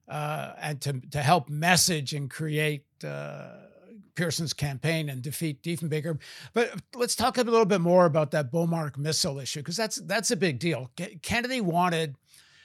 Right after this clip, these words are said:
nuclear-armed Bomarc missiles on Canadian territory as part of this sage radar system was supposed to shoot down, uh, Soviet bombers when they come in.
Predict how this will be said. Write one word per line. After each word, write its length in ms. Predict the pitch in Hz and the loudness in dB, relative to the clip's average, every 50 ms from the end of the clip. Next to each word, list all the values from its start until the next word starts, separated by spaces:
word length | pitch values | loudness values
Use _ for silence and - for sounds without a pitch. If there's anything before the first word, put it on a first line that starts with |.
| _ _ _ _ _ _ | _ _ _ _ _ _
nuclear-armed 1400 | - 143 151 160 185 214 247 - - - 202 226 226 214 208 196 - - - 190 175 185 185 185 180 175 156 139 135 | -8 -6 -2 0 2 2 2 2 0 2 4 6 8 8 6 4 2 -2 -2 0 2 4 4 4 4 2 0 -2 0
Bomarc 560 | 143 156 175 185 180 175 175 170 160 - 131 | 2 4 4 4 4 4 4 4 4 2 -2
missiles 800 | 147 170 185 - - 180 143 131 151 - 143 - - - - - _ _ _ _ - - | 0 0 2 2 0 0 -2 -6 -8 -10 -12 -12 -12 -12 -14 -18 _ _ _ _ -6 0
on 240 | 160 170 190 202 175 | 0 2 2 0 0
Canadian 560 | - 180 190 196 196 196 185 180 165 151 135 | 0 0 2 4 4 6 4 4 2 0 0
territory 720 | - 156 160 160 165 165 - - 156 139 131 127 127 123 - - - - - - - | 0 2 2 4 2 0 -2 -2 -4 -4 -4 -6 -8 -10 -12 -16 -20 -20 -20 -16 -8
as 180 | 147 156 160 - | -4 -4 -2 -2
part 300 | - - 156 190 202 202 | -2 0 2 2 4 4
of 160 | 208 165 135 | 2 0 0
this 160 | 170 165 139 | 0 0 0
sage 800 | - - - - - 202 202 208 214 208 202 165 135 - - - | 2 2 2 2 4 4 6 6 6 6 6 4 0 -4 -4 -6
radar 500 | 147 160 180 196 214 220 208 180 160 156 | -4 -2 2 2 4 4 4 2 2 0
system 460 | 139 - - 160 - - - 151 147 | -4 -6 -4 -4 -6 -6 -6 -10 -10
was 140 | 151 156 - | -8 -6 -6
supposed 280 | - - 180 160 - | -6 -6 -6 -8 -6
to 60 | - 143 | -4 -2
shoot 360 | - - - 196 196 151 - - | -2 0 0 0 -2 -2 -2 0
down, 460 | 180 156 160 165 156 156 156 143 127 - _ _ _ _ _ _ _ _ - | 0 0 0 0 -2 -4 -6 -8 -10 -14 _ _ _ _ _ _ _ _ -12
uh, 260 | - 147 143 135 131 | -8 -6 -6 -4 -2
Soviet 460 | - - - 220 196 196 175 151 113 | -2 0 0 2 2 2 0 0 4
bombers 580 | 107 151 160 175 214 214 180 160 139 131 - - | 6 8 8 8 8 6 4 4 2 0 -2 -4
when 160 | 156 151 139 | -4 -6 -6
they 160 | 139 143 123 | -8 -8 -10
come 280 | - - - 135 139 135 | -10 -6 -6 -4 -4 -4
in. 300 | 127 123 135 151 147 | -6 -8 -10 -12 -14